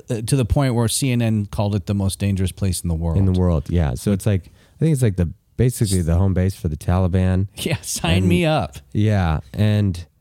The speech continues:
Speaker 2: the landscape lends itself to being incredibly difficult.
Speaker 1: Yeah. I mean, that's what you get right away. And so,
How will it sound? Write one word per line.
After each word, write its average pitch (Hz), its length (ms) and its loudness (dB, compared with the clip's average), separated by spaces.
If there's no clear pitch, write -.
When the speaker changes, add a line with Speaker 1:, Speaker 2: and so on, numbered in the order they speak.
Speaker 2:
the 95 500 2
landscape 101 800 -2
lends 92 260 2
itself 95 440 -2
to - 160 -4
being 87 300 0
incredibly 85 500 0
difficult. 90 580 -2
Speaker 1:
Yeah. 165 560 -2
I 151 60 2
mean, 202 220 0
that's - 220 -2
what 196 180 -4
you 190 60 -2
get 170 200 -4
right 160 200 -2
away. 190 280 -2
And 143 140 -2
so, 160 260 -2